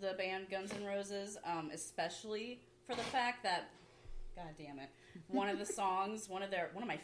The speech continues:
Speaker 1: favorite songs is in the movie Terminator two.
Speaker 2: I knew we'd go down this path.
Speaker 1: Oh, I, I am
Speaker 2: <laughs>
Speaker 1: always, always able to bring up Terminator in every conversation.
Speaker 2: <laughs>
Speaker 1: Um, and, uh, so,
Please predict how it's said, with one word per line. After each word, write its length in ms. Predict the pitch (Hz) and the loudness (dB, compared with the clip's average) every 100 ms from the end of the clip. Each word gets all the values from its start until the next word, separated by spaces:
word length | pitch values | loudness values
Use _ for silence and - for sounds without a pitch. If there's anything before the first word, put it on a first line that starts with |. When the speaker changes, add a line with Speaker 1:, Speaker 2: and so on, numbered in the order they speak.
| - | -2
Speaker 1:
favorite 360 | 185 180 160 - | -2 0 -4 -6
songs 500 | 156 143 143 143 - | -2 -2 -2 -6 -6
is 220 | 180 170 | -4 -4
in 300 | - 170 175 | -2 -2 0
the 60 | 165 | -2
movie 380 | 156 160 160 160 | -2 -4 -4 -8
Terminator 540 | 160 147 147 147 151 | -8 -6 -4 -6 -8
two. 440 | - 139 139 170 214 | -8 -6 -6 -6 0
Speaker 2:
I 180 | 214 240 | 2 4
knew 220 | 285 320 233 | 2 0 -2
we'd 220 | 208 175 | -4 -2
go 160 | 156 | -2
down 200 | 156 147 151 | -2 -4 -6
this 180 | 165 - | -8 -8
path. 280 | 165 147 233 - | -6 -4 -2 6
Speaker 1:
Oh, 160 | 233 240 | 6 8
I, 260 | 240 220 202 | 8 8 10
I 100 | 294 330 339 | 12 12 12
am 220 | 285 - | 12 10
Speaker 2:
<laughs> 20 | 269 | 12
Speaker 1:
always, 600 | 302 311 311 302 - 359 - 359 381 349 | 12 12 12 12 12 10 8 8 8 12
always 480 | 339 370 330 269 226 | 12 12 12 10 8
able 300 | 220 214 202 | 8 8 6
to 80 | 185 | 4
bring 220 | 185 170 | 4 4
up 140 | 151 | 2
Terminator 520 | - 170 160 151 151 330 | 0 0 0 2 2 6
in 80 | |
every 180 | 381 403 | 8 8
conversation. 800 | - 330 440 - 320 247 - - | 8 4 4 6 8 10 12 10
Speaker 2:
<laughs> 40 | - | 12
Speaker 1:
Um, 340 | 214 208 208 196 - - - - - - | 12 12 10 8 -6 -14 -20 -20 -20 -6
and, 260 | 196 185 180 | 0 4 6
uh, 400 | 170 165 160 165 202 - - - - - - | 8 8 6 4 -2 -18 -20 -20 -20 -20 -16
so, 440 | - - 262 220 | -2 8 10 12